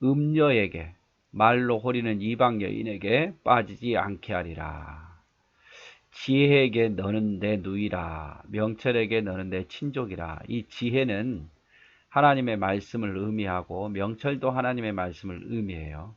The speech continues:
그래서 하나님의 말씀을 누이처럼, 이건 말씀을 가까이 하라, 이 말이죠. 내 누이처럼, 내 형제처럼 대하고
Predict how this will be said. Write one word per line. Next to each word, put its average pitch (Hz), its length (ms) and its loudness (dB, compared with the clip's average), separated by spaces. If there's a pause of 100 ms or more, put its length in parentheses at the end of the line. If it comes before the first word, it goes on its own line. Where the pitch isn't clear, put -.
(120)
그래서 95 480 -6 (880)
하나님의 143 640 4
말씀을 113 480 4
누이처럼, 117 640 0 (220)
이건 107 220 -8
말씀을 110 540 0
가까이 - 440 6
하라, 113 280 6
이 98 60 -4
말이죠. 82 380 -12 (520)
내 107 240 -2
누이처럼, 107 640 -4 (240)
내 95 220 -6
형제처럼 131 640 0
대하고 92 680 -8